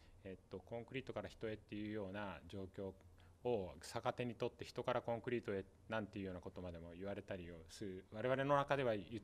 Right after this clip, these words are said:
たりしてきておりましたが、えっと、今回はですね、その本当にあのコンクリートを、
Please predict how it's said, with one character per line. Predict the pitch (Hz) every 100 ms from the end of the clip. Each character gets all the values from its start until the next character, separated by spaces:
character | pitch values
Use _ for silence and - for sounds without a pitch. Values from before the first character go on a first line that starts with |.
| -
た | 110
り |
し | -
て | 107
き | -
て | 95
お |
り | 82
ま | 76
し | -
た | 85
が、 | 92 90 - - - - - -
え | 117 117
っ | -
と、 | 120
今 | - 165
回 | 160 120
は | 107
で | 87
す | -
ね、 | 104 92
そ | - 131 131
の | 135 120 -
本 | 151 156
当 | 165 160
に | 156
あ | 131
の | 143 139
コ | 139
ン | 139
ク | - 147
リ | 139
ー | -
ト |
を、 | 98 113 80